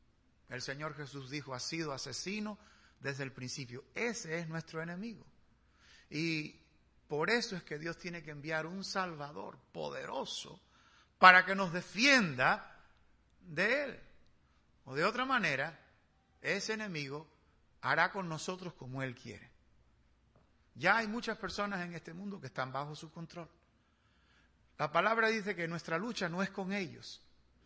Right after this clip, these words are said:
Nuestra lucha es con, con aquel que los controla. Esas personas que, que lo desprecian a usted por su fe y por su, por su deseo de andar con el Señor, Satanás las está inspirando, las está manipulando,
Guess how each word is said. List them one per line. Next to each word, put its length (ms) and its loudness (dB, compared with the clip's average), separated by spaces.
Nuestra 340 0
lucha 320 -4
es 60 -8
con, 280 -8
con 460 -6
aquel 440 0
que 140 -4
los 160 -6
controla. 760 -8
Esas 300 2
personas 580 -2
que, 540 -10
que 100 -2
lo 100 0
desprecian 680 -4
a 40 -6
usted 360 -6
por 160 -14
su 160 -14
fe 420 0
y 60 -10
por 220 -16
su, 220 -14
por 140 -6
su 160 -4
deseo 340 -2
de 80 0
andar 300 -4
con 160 -8
el 80 -6
Señor, 500 -8
Satanás 600 -2
las 180 -4
está 260 -6
inspirando, 640 -4
las 160 -4
está 240 8
manipulando, 920 4